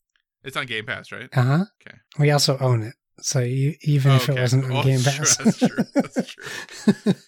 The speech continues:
Speaker 1: Okay. One hour of Forza Horizon four. Okay.
Speaker 2: And
Speaker 1: Yep.
Speaker 2: then number two,
Speaker 1: Yep.
Speaker 2: I need you to get
Speaker 1: Mm-hmm.
Speaker 2: to the point in Godfall where you've
Speaker 1: Mm-hmm.
Speaker 2: played it <laughs> and
Speaker 1: Okay.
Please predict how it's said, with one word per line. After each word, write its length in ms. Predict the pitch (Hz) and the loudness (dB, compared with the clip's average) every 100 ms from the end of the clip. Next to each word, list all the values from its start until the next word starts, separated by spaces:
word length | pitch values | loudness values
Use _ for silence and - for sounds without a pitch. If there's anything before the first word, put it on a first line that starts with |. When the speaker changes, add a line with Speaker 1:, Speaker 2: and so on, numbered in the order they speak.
| _ | _
Speaker 1:
Okay. 200 | 139 104 - | -6 -6 -8
One 240 | 131 165 180 | -4 -2 0
hour 340 | 170 160 160 | -2 -2 -4
of 100 | 143 | -8
Forza 320 | - 135 127 123 | -6 -6 -6 -6
Horizon 360 | 120 110 123 | -6 -6 -8
four. 300 | - 92 - _ - | -18 -20 -20 _ -16
Okay. 300 | 107 110 107 _ | -8 -6 -6 _
Speaker 2:
And 180 | 151 156 | 0 4
Speaker 1:
Yep. 140 | 147 | 4
Speaker 2:
then 340 | 151 147 147 147 | 4 4 4 4
number 220 | 151 156 | 4 2
two, 500 | 147 226 196 185 208 - _ _ _ _ _ _ | 4 6 6 4 0 -8 _ _ _ _ _ _
Speaker 1:
Yep. 200 | 127 147 - | -10 -8 -2
Speaker 2:
I 120 | 143 | 2
need 340 | 147 202 254 | 6 6 6
you 600 | 190 170 147 151 190 214 - | 6 6 6 4 2 -2 -6
to 640 | - 175 180 185 196 208 | 0 4 6 4 2 -2
get 200 | 185 180 | 2 0
Speaker 1:
Mm-hmm. 80 | 127 | 0
Speaker 2:
to 160 | - 190 | -6 -2
the 100 | 190 | -2
point 460 | - 170 160 160 - _ - | 2 4 6 4 0 _ 0
in 200 | 147 139 | 2 4
Godfall 880 | 160 196 226 - 135 123 123 156 151 _ _ | 4 4 2 0 0 0 0 -2 -4 _ _
where 160 | 151 | 2
you've 220 | 147 156 135 | 4 2 0
Speaker 1:
Mm-hmm. 120 | - | 2
Speaker 2:
played 320 | 170 170 147 | 4 6 4
it 240 | 120 180 - - - - 226 - | 2 -2 -2 -4 -8 -4 -4 -2
<laughs> 580 | 254 - - - - - | -4 -4 -14 -20 -16 0
and 480 | 165 180 165 156 | 4 6 6 4
Speaker 1:
Okay. 100 | 160 | 2